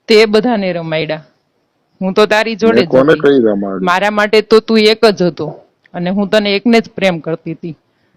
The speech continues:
Speaker 1: એ પણ મારા કર-,
Speaker 2: જો
Speaker 1: મારા છોકરા કરતા ને મારા
Speaker 2: એવું
Speaker 1: પતિ કરતા
Speaker 2: હોત
Speaker 1: પણ
Speaker 2: ને,
Speaker 1: વધારે, અને
Speaker 2: એવું
Speaker 1: તને એવું
Speaker 2: હોત ને
Speaker 1: કઈ
Speaker 2: તો
Speaker 1: નહોતું.
Speaker 2: બિરલો આવ્યો જ ના હોત, બરાબર?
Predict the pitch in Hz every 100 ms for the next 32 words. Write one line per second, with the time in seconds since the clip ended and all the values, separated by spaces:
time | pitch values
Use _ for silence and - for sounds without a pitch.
0 | _ _ _ _ _ _ _ 190 196 214
1 | 202 190 185 190 190 - 107 196 180 -
2 | - 208 202 214 - 202 202 214 190 196
3 | - 196 190 185 180 220 123 127 107 208
4 | 127 - - 214 214 196 202 175 180 190
5 | 208 113 120 220 135 135 131 123 120 113
6 | 104 117 117 110 120 117 117 101 92 95
7 | 101 120 139